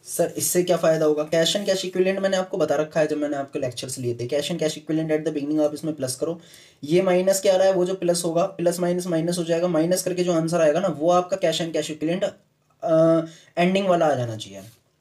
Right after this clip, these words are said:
कैसे कह रहे हो सर, समझो जरा। ये cash and cash equivalent है नाइंटी फ़ोर थाउजेंड सेवेंटी और current investment भी हम इसमें प्लस कर लेंगे। तो ध्यान से देखो, नाइंटी फ़ोर और फिफ्टी कितना हो जाएगा, इन्हें एक जगह प्लस कर लेंगे। Closing वाले जो हैं, closing balance of the cash equivalent कितना, ninety four cash and cash equivalent के, current investment मैं करके इसलिए नहीं दिखा रहा क्योंकि इन्होंने ये दे दिया,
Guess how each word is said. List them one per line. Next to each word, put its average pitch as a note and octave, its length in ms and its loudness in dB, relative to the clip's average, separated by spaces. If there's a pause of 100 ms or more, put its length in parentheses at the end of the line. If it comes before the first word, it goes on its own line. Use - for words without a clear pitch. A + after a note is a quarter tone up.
(280)
कैसे C3+ 220 -6
कह B2+ 140 -6
रहे A2 80 -10
हो A2+ 100 -8
सर, B2+ 300 -10
समझो B2+ 300 -6
जरा। G2 220 -14
ये C3+ 120 -8
cash D3+ 200 0
and E3 120 -4
cash D#3+ 160 0
equivalent E3 380 -4
है - 20 -4
नाइंटी D#3+ 260 0
फ़ोर D#3 240 -4
थाउजेंड D3+ 240 -2
सेवेंटी D#3+ 420 -4 (260)
और D#3+ 120 -2
current D3+ 220 2
investment A#2+ 440 -4
भी B2 60 -4
हम A#2+ 80 -4
इसमें A#2+ 200 -8
प्लस A#2+ 180 -6
कर A#2 100 -12
लेंगे। A#2 320 -6 (240)
तो D3+ 60 -2
ध्यान D3 260 0
से F#3 140 -2
देखो, F3 360 -2 (200)
नाइंटी F3 340 2
फ़ोर F#3+ 220 0
और D#3+ 180 -4
फिफ्टी D#3 340 -6
कितना D#3 220 -4
हो E3+ 120 2
जाएगा, F3 220 2
इन्हें E3+ 220 0
एक D#3+ 80 -2
जगह D#3+ 160 -2
प्लस E3 220 -4
कर E3 140 -4
लेंगे। F3 220 -4
Closing D#3+ 360 -2
वाले E3 200 -2
जो F3 100 -4
हैं, F#3+ 140 -8 (380)
closing D#3 280 2
balance D#3+ 260 0
of D#3+ 80 0
the D#3+ 100 -6
cash D3+ 200 -2
equivalent D#3 380 -4
कितना, D#3+ 220 -6
ninety D3+ 380 -2
four E3 200 -2
cash C#3+ 200 -2
and D3 120 -6
cash D3 220 -4
equivalent D#3 320 -4
के, F3+ 120 -6
current D3+ 340 -4
investment D3+ 380 -2
मैं E3+ 80 -8
करके D#3 240 -4
इसलिए D#3 200 -2
नहीं D3+ 100 -2
दिखा D3+ 160 -4
रहा D#3+ 100 -2
क्योंकि D#3+ 240 -6
इन्होंने D3+ 200 0
ये D3 60 -2
दे B2 140 -6
दिया, G#2 240 -12